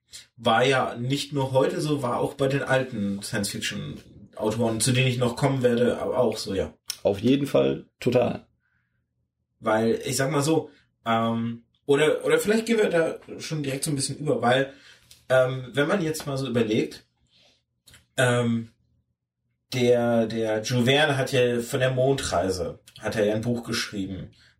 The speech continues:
Speaker 1: Ähm, Die Reise zum Mond heißt die, glaub ich, einfach, wenn ich's, wenn ich's korrekt in Erinnerung hab. Und zum Beispiel der Ort, wo er seine, seine, seine Astronauten ins Weltall fliegen lässt,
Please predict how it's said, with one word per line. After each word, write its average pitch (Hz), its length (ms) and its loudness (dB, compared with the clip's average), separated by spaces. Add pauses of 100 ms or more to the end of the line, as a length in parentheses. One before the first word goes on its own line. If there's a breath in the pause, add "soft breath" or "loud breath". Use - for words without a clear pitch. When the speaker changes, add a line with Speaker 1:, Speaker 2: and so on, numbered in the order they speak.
Speaker 1:
Ähm, 104 480 2
Die 117 120 0
Reise 120 280 4
zum 117 160 -4
Mond 104 220 -2
heißt 98 200 -4
die, 95 100 -8
glaub 98 200 -4
ich, - 120 -6
einfach, - 200 -8
wenn 90 140 -10
ich's, - 180 -10
wenn 98 120 -10
ich's - 120 -12 (160)
korrekt - 300 -10
in 82 60 -8
Erinnerung 92 340 -8
hab. 82 180 -14 (680 loud breath)
Und 139 180 0
zum 151 120 -2
Beispiel 151 280 0
der 143 300 0
Ort, - 600 2
wo 123 520 2
er 156 180 2
seine, 139 560 0
seine, 117 640 -6
seine - 260 -4
Astronauten - 560 -2
ins 127 220 -4
Weltall 120 460 2
fliegen 113 380 -4
lässt, - 500 -2